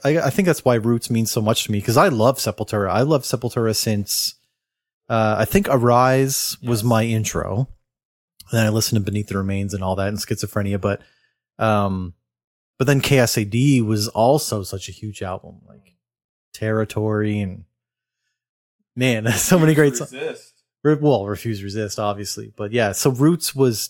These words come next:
Speaker 1: to me, like, s-, just such a departure, I guess. You know, it, like,
Speaker 2: It was.
Speaker 1: but I, and it was just all due to the fact of the introduction of all that percussion. You know, the, they went, it's, they re-,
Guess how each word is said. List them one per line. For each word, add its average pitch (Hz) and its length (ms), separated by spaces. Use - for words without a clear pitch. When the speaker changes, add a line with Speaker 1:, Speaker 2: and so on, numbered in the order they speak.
Speaker 1:
to - 120
me, 135 260
like, 113 200
s-, - 140
just - 220
such - 220
a 131 40
departure, 147 720
I 143 100
guess. 202 260
You 170 120
know, 180 120
it, 131 240
like, 143 160
Speaker 2:
It - 20
was. 92 380
Speaker 1:
but - 140
I, 160 60
and 160 220
it 143 60
was 143 140
just 175 220
all 123 160
due 139 240
to 151 60
the 143 100
fact 139 320
of 127 80
the 117 100
introduction 127 540
of 117 100
all 117 180
that 113 200
percussion. 120 480
You 110 100
know, 104 220
the, 107 140
they 117 400
went, 139 320
it's, 139 160
they 123 160
re-, 104 260